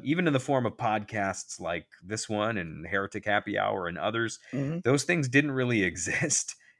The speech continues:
Speaker 1: And it was the loneliest and really most hellish experience. Uh, it was, it was beautiful in one hand 'cause there was a great internal revolution and reformation happening inside of me,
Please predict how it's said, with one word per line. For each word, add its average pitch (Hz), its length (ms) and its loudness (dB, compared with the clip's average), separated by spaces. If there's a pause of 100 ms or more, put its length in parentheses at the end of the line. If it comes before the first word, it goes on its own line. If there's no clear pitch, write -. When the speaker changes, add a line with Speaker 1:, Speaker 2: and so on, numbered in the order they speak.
Speaker 1:
And 123 120 0
it 131 100 2
was 107 500 -2
the 107 200 -2
loneliest 117 1120 -2
and 87 340 -8
really 113 320 0
most 80 300 -10
hellish 107 340 -2
experience. 95 800 -2 (880)
Uh, 87 340 2 (240)
it 127 80 2
was, 127 240 2
it 139 100 0
was 139 120 4
beautiful 180 400 6
in 165 100 2
one 143 160 4
hand 104 360 -2
'cause 110 100 -2
there 104 80 -2
was 98 140 -4
a 92 100 -8 (180)
great 123 480 0 (760)
internal 117 600 0
revolution 104 520 2
and 87 120 -4
reformation 95 600 -2
happening 90 600 -2
inside 131 360 2
of 85 80 -6
me, 82 220 -12